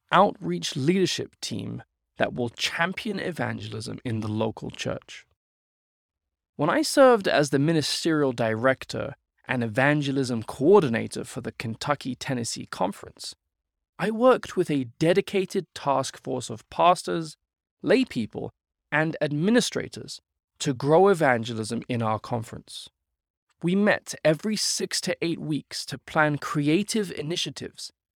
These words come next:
such as the Master Plan of Discipleship, an evangelism funding policy, a church revitalization process,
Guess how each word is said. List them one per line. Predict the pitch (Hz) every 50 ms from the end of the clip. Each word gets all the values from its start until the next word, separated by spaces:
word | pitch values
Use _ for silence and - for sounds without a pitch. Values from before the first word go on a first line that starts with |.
| _ _ _ _
such | - - 165 - -
as | 160 143 117
the | 143 127
Master | 131 135 139 156 165 170 175 - - 202 180
Plan | - - - 147 143
of | 139 135 120 131
Discipleship, | 123 107 - - 127 123 113 - - 135 - - - _ - - _ _ _ _ _ _ _ _ _
an | - 127 131
evangelism | 123 113 131 143 170 196 208 180 190 175 185 160 151 143 131
funding | - - - - 233 311 285 196 127 113 104
policy, | - - - 101 - - - - - - - 151 _ _ _ _ _ _ _ _ _ -
a | 127 123
church | - - - 202 208 190 131 - - -
revitalization | 156 147 156 170 147 147 143 143 - - 143 127 117 117 113 107 135 170 196 - - - 123 113 110
process, | - - - - - - - - - - - -